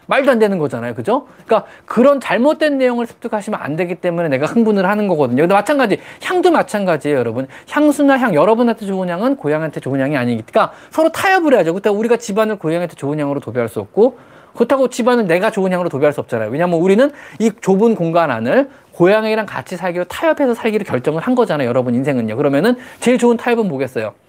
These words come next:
즉, 둘 다 아무 향이 없이 살자 이거죠. 그래서 되도록이면 최대한 서로서로 향 없이 사는 거죠. 무향의 인간이 되는 거죠. 나쁘지 않은 선택입니다, 여러분. 아셨죠?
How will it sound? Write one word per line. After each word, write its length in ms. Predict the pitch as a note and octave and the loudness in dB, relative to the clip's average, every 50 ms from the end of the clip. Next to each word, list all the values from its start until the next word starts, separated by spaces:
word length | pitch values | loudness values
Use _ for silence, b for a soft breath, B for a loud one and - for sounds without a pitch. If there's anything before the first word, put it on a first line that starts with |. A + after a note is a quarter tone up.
| _ _ _ - | _ _ _ -16
즉, 140 | - A#2+ - B B B B B | -16 -14 -14 B B B B B
둘 220 | - - C#3+ C3+ B2+ | 0 2 4 4 4
다 220 | C3 A#2+ A2+ - B B B | 4 2 0 -2 B B B
아무 280 | B - C3+ D3 F3 F3 | B -4 -2 -2 -2 -2
향이 200 | D#3 F3 F#3+ G3 | -2 -2 -2 -2
없이 180 | C#3 A2 - | -2 -2 -4
살자 300 | D#3 - - F#3+ E3+ F3+ | -6 -4 -4 -2 0 0
이거죠. 360 | D3 A#2 - G2+ G2 - - - _ _ | -2 -2 -2 -6 -8 -10 -14 -18 _ _
그래서 260 | - A2 G2+ D#3 E3+ D#3+ B B B | -12 -8 -4 -4 -4 -4 B B B
되도록이면 520 | B - C#3 D3+ D#3 D#3 C#3+ D3 D3 D#3 D3 | B 2 4 4 4 4 2 2 0 -2 -4
최대한 280 | - - C#3+ D3+ D#3+ D#3+ | -4 -4 -2 -2 -2 0
서로서로 380 | - G#3 G3 E3+ E3 D3+ E3 | 0 -2 -2 0 0 -2 -2
향 160 | E3 - B3+ A#3 | -2 -2 0 0
없이 200 | G3+ - - E3+ | 0 -2 -4 -8
사는 240 | - G3+ G#3 A3+ G#3 | -6 -4 -4 -2 -2
거죠. 300 | C#3 G#2+ - G2 A#2+ - B B B B | -4 -4 -6 -8 -8 -10 B B B B
무향의 440 | B C3+ D3+ D3 F3+ F#3+ F#3+ G3 E3+ | B 2 2 2 2 2 2 2 0
인간이 260 | C#3 A2+ A#2 C3 D#3+ | 0 0 -2 -2 -2
되는 200 | D#3+ D3 B2+ A#2+ | 0 0 0 -2
거죠. 240 | G#2 G2 F#2+ G#2+ A2 - B B B | -4 -6 -6 -8 -8 -10 B B B
나쁘지 460 | B C#3+ C#3+ E3+ - - C4 C#4 B3 | B 0 0 0 0 0 0 2 2
않은 180 | C#4 C4+ C4 B3 | 2 2 2 2
선택입니다, 520 | A#3 A#3 G3+ - G3 F3+ D#3+ D3 C#3 C#3+ | 0 0 -2 -2 -2 -2 -2 -2 0 0
여러분. 320 | C3 A#2+ A2+ G#2 G#2 G2+ G#2 - _ _ _ _ _ - | 0 0 -2 -6 -10 -14 -16 -20 _ _ _ _ _ -10
아셨죠? 520 | A2 A2 C3 B2+ - - A#3+ A3+ - | -8 -6 -6 -2 2 2 2 2 2